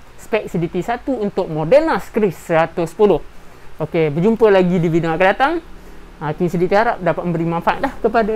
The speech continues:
sahabat-sahabat semua yang menonton ni, yang pandai, yang handsome, ha, yang perempuan yang cantik tadi, kan? Ha, jangan lupa solat dan baca Al-Quran. Berjumpa lagi di video yang akan datang. Jika belum nak tengok, ha, video King C D T seterusnya, boleh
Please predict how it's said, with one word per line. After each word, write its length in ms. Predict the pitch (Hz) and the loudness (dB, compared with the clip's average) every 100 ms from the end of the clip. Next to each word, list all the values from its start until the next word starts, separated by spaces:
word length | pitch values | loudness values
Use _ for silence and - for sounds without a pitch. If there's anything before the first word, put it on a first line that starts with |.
| 220 | -2
sahabat-sahabat 480 | 220 220 247 220 - | -2 -2 -4 -4 -4
semua 240 | 277 285 - - | -4 -6 -10 -6
yang 120 | 214 | -2
menonton 320 | 214 247 247 247 | 2 2 2 0
ni, 160 | 294 240 | 2 -2
yang 60 | 214 | 2
pandai, 560 | 220 240 240 226 226 | 2 4 4 4 4
yang 160 | 220 220 | 2 0
handsome, 480 | 233 254 - 226 226 - - - - 185 | 2 2 2 2 0 -8 -18 -20 -12 -4
ha, 240 | 196 196 196 | -2 0 2
yang 260 | 202 196 | 2 2
perempuan 400 | 196 208 214 226 | 0 0 2 0
yang 160 | 214 208 | 2 0
cantik 320 | 220 262 - | 0 0 -2
tadi, 240 | 427 247 - - 185 | -2 -4 -6 -10 -2
kan? 240 | 202 175 147 | -2 -2 -6
Ha, 320 | 143 139 127 120 - - - - | -6 -6 -6 -8 -12 -12 -10 -2
jangan 160 | 165 185 | 2 4
lupa 240 | 180 196 | 4 2
solat 400 | 185 247 294 202 | 2 2 2 2
dan 160 | 180 170 | 0 0
baca 320 | 170 165 156 | -4 -4 -2
Al-Quran. 400 | 226 294 320 302 - - - | -2 -2 -2 -6 -14 -12 -2
Berjumpa 440 | 160 226 254 240 | 0 2 2 0
lagi 240 | 208 175 165 | 2 0 0
di 80 | 160 | -2
video 280 | 156 156 156 | -2 -2 -2
yang 120 | 151 | -2
akan 100 | 160 208 | -2 -2
datang. 220 | 285 302 302 - - | -2 -4 -6 -10 -4
Jika 240 | 160 180 190 | -2 2 2
belum 160 | 202 196 | 2 -2
nak 200 | 190 - | -4 0
tengok, 280 | 202 196 - - - - - | 0 0 -2 -14 -20 -16 -6
ha, 160 | 175 | -2
video 240 | 170 175 185 | 0 2 2
King 240 | 185 175 | 0 -4
C 80 | 170 | -2
D 80 | 175 | -4
T 160 | 185 | -4
seterusnya, 320 | 175 190 226 294 | -2 0 0 0
boleh 240 | 208 185 | 2 0